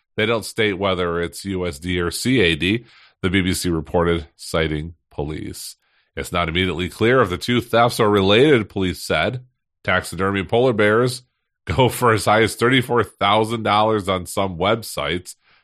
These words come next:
Police told the Globe and Mail that they had hoped, uh, someone will see the polar bear for sale on a website or somewhere in the town.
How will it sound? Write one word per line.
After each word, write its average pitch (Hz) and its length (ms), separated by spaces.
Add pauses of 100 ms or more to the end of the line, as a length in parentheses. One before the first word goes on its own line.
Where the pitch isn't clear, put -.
(100)
Police 135 320
told 139 240
the 131 80
Globe 143 420
and 117 220
Mail 143 300
that 95 180
they 107 120
had 101 120
hoped, - 560 (480)
uh, 92 240
someone 107 440
will 87 160
see 139 340
the 143 200
polar 87 380
bear 78 280
for 90 160
sale 101 320
on 92 100
a 87 80
website 92 760
or 78 140
somewhere 90 500
in 78 120
the 78 60
town. 107 580